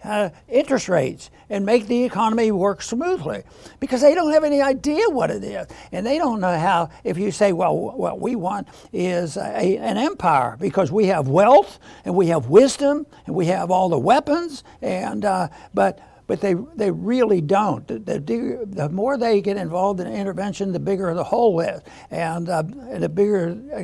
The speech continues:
contribution they make to the, uh, you know, the, uh, taking on of our freedoms and our money and, and our prosperity. And it, it's, it contributes significantly. And I think that, uh, when I listen to him,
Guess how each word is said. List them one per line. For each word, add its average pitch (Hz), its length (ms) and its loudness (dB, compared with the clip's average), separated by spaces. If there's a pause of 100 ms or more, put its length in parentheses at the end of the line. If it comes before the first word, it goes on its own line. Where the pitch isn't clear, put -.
(120)
contribution 190 720 -4
they 175 140 -6
make 196 240 -4
to 180 120 -6
the, 160 220 -4 (340)
uh, 165 100 -4
you 175 200 -2
know, 170 220 -4
the, 165 380 -6
uh, 165 180 -2 (320)
taking 196 380 -2
on 185 260 -2
of 170 160 -6
our 160 180 -2
freedoms 190 580 -6
and 147 140 -8
our 156 180 -6
money 185 580 -2
and, 160 220 -6 (220)
and 165 180 -10
our 170 160 -4
prosperity. 165 880 -4 (360)
And 160 160 -6
it, 214 200 -4
it's, 269 300 0
it 208 480 -4
contributes 196 520 0
significantly. 165 1080 0 (220)
And 190 140 -4
I 208 120 0
think 202 320 -6
that, 175 440 -8
uh, 156 280 -4
when 196 260 -8
I 196 80 -2
listen 196 280 -2
to 175 60 -6
him, 175 300 -2